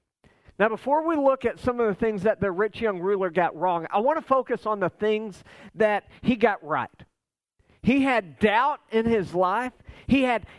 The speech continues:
emptiness in his life. He had fear in his life. He had loneliness in his life. And instead of just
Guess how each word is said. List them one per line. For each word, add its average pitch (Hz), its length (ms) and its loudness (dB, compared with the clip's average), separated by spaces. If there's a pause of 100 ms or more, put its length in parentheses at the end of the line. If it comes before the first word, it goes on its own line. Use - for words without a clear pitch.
(120)
emptiness 269 640 2
in 254 100 0
his 220 240 0
life. 233 300 0
He 240 160 2
had 214 180 0
fear 294 480 -2
in 294 80 0
his 254 220 -4
life. 240 240 0 (280)
He 277 140 4
had 285 140 0
loneliness 247 640 0
in 208 120 0
his 190 200 -2
life. 196 280 0 (360)
And 240 160 2
instead 294 460 0
of 339 160 -2
just 254 400 -2